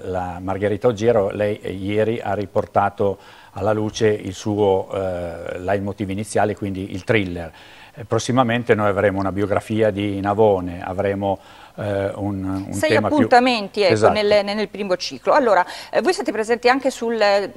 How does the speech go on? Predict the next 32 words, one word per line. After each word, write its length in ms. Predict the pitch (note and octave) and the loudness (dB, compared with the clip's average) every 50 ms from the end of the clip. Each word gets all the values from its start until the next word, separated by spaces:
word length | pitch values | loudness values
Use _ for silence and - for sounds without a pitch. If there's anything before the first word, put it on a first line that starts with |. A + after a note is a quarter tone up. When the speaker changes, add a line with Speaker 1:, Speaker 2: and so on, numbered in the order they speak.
| D3+ - - - - - | -14 -16 -16 -10 -8 -8
Speaker 2:
sul 240 | - - - C#4 C4 | -8 -4 -2 -2 2
web 400 | A#3+ A3+ G3+ D#3 D#3 F3 F3 F3 | 4 4 4 4 4 2 2 2
e 400 | F#3 F3 F#3 F3+ - - - G#3+ | 2 4 2 0 -2 -4 -6 -6
su 160 | - - B3 | -4 -4 -4
internet, 560 | G3 E3 E3+ - F#3+ F3 F3+ F3+ F#3 F#3 - | -2 -4 -2 -2 -2 -2 0 -2 -2 0 0
avete 320 | G3+ G#3 A3 A3+ - C#4+ | 0 2 2 2 2 0
rinnovato 500 | B3+ A#3+ B3+ B3 B3 A3+ A#3 A#3 B3 - | 0 0 2 2 4 4 6 4 4 2
il 100 | A#3+ A3+ | -2 -4
portale. 580 | - - F#3 - - - D3+ G2+ F#2+ C#3 D#3+ D3+ | -6 -6 -8 -4 -2 0 0 0 0 -4 -4 -4
Speaker 1:
Esattamente, 680 | - A2 G#2 A2+ G2+ - G2+ F#2+ F#2+ F2+ E2 - G2+ | -2 0 2 0 2 0 -2 -2 -2 -6 -6 -8 -8
abbiamo 300 | F2+ F#2 G#2+ G#2 G#2 G#2+ | -2 -2 0 0 0 -2
voluto 320 | G#2 A2 A2+ A2+ G#2+ - A#2 | -4 -2 -4 -2 0 0 0
rinnovare 480 | A2+ A2+ B2 C3+ C3+ C#3+ D#3 D#3 D#3 | 0 0 2 4 6 6 6 6 4
proprio 280 | - A#2 A2 F#2 A2+ G#2 | 2 2 0 0 0 -2
perché 520 | F2 G2+ F#2+ - - G#2+ G2 G2 F#2+ G2 - | -4 -4 -4 -2 0 0 0 0 -2 -4 -8
in, 180 | A2 G2 G#2+ - | -10 -10 -8 -10
in 60 | G#2+ G2 | -8 -8
questo 260 | - A2 - - A2 | -6 -8 -6 -4 -4
momento 720 | G#2+ G#2+ G2+ G#2+ A2+ A2 G#2+ - - G#2+ G2+ G2 G2+ - | -4 -2 -2 -2 -4 -4 -2 0 2 4 4 2 0 -2
è 120 | - G#2 | -6 -8
necessario 640 | G2+ G#2 F#2+ - A2 - - - A2+ A2 A2 G#2+ G2 | -8 -8 -8 -8 -10 -6 0 2 2 2 2 0 -2
avvicinare 640 | F#2+ G2 - - G#2 G2+ G#2 G#2 G#2 G2+ G2 F#2+ | -2 -6 -8 -8 -6 -4 -2 0 0 0 0 -2
maggiormente 560 | G2 G2+ G2+ F#2 F#2 G2+ F#2+ G2+ G#2 F#2 - G#2 | -2 -4 -6 -4 -2 -4 -2 -2 -6 -4 -4 -6
il 80 | F#2+ | -6
pubblico, 400 | - - B2+ B2 C3+ C3 G2+ G#2 | -4 -4 -4 -4 -4 -4 -4 -4
differ-, 480 | G2 F#2+ A2+ A2 - - A2 G#2+ G#2+ - | -4 -4 -4 -4 -2 -2 -2 -2 -2 -4
differenziarci, 920 | - G#2+ G#2 - - G2+ G2+ G2 - - A2 G2 G#2 G#2 F#2+ - - C3 - | -6 -8 -6 -4 -4 -2 -2 -4 -4 -4 -2 -2 -2 -4 -4 -8 -10 -10 -6
quindi 240 | - A2 G#2 G2 | -6 -6 -6 -8
cercare 400 | F#2 - G#2 F2+ - A2 G2+ G2+ | -6 -8 -8 -4 -4 -4 -4 -2
di 80 | F#2+ G#2 | -4 -4
avvicinare 480 | G2 G2 F#2 - G#2+ G2+ G#2 G#2 G2+ G2+ | -6 -6 -8 -8 -6 -4 -2 -2 -2 -2
anche 280 | G#2+ G2 - G#2 F#2 | -4 -4 -4 -6 -6